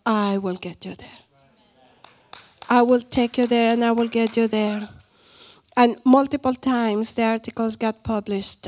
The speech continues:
and I actually forgot about that, about them, and God didn't. And rec-, not long ago, an, uh, editor of a magazine contacted me and said, "I came across your website, I read your blogs, I want to publish them in my magazine. I want to pick some of them.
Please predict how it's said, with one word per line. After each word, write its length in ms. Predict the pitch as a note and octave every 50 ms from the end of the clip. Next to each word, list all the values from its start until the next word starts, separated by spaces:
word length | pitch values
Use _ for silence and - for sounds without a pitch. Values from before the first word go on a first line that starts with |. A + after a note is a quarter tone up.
| -
and 160 | - A#3 A#3
I 60 | A#3+ A#3+
actually 300 | A#3 - - B3 A3+ A3
forgot 400 | - A#3 A3+ - C4+ C#4+ C#4 -
about 320 | G3+ A3 G#3+ G3+ G#3 G#3
that, 340 | G#3+ G#3 A3 A3+ A#3 A#3 - - - - - - -
about 320 | - A#3 B3 A#3+ A#3 A#3 A#3
them, 320 | C4 C#4+ D4+ C#4+ B3 A3+ -
and 260 | A#3+ B3 A#3 A#3+ A#3 - B3+
God 220 | - C4+ C#4 C#4 C4+
didn't. 540 | C#4 A#3+ A3 G#3+ A3+ A#3 B3 B3+ B3 - B3+ -
And 220 | B3+ B3 A#3+ B3 B3
rec-, 280 | C4+ C4+ B3+ - C#4
not 220 | C4+ C4 C#4 C#4 C#4
long 180 | C#4 C4+ C4+
ago, 380 | C4 B3+ B3 C4+ C4+ C#4 C#4 - -
an, 140 | C4 C4
uh, 440 | C4 C4 C4 B3+ C4 B3+ A#3+ A#3 A3+ A3+ _ _ -
editor 400 | C4 B3+ - C#4 B3+ - C4 B3+
of 80 | B3 A#3
a 160 | B3 B3 A#3+
magazine 500 | A#3+ B3 B3 A#3+ B3 B3 A#3 - B3+ B3
contacted 480 | - B3+ A#3+ A#3 B3 A#3 A#3 - B3+ B3+
me 100 | B3+ B3
and 120 | B3 A#3+
said, 260 | - B3+ B3+ C4 C4+ - - - - - - - - _ _ _ _ _ _ - - -
"I 120 | C4+ C4+
came 240 | B3+ - C#4 C4+ C4+
across 360 | C4 - - C#4 C4 B3+ B3+
your 100 | B3+ B3
website, 640 | B3+ C4 C4 - - - - C4+ B3+ C4 C4 C4+ - - -
I 80 | B3+
read 300 | A#3+ A#3 B3+ C4 C4 A#3
your 100 | B3+ B3
blogs, 500 | A#3 A#3 B3+ B3+ B3+ B3+ B3+ B3+ - - - -
I 160 | - B3 B3+ B3
want 320 | B3 B3 B3 B3 A#3+ A3 - - _ _ _ -
to 40 | B3
publish 500 | A#3 - B3+ B3 A#3 A3 A3 A3 A3 -
them 200 | - A3+ A3 A3
in 120 | A3 A3 A3
my 160 | A3+ A#3 A#3
magazine. 720 | A#3 A3 A3 G#3+ G#3 G3+ G3+ G#3 G#3 G3+ G3 F#3 F3+ G3
I 80 | G#3+ A3+
want 180 | A3 A#3 A#3
to 80 | A3+ A#3+
pick 220 | - A#3 A#3+ A#3
some 260 | - - - A#3+ A#3+ A#3+
of 160 | A#3+ A#3+ A3+
them. 320 | A#3+ A#3 A3+ A3+ A3+ A3+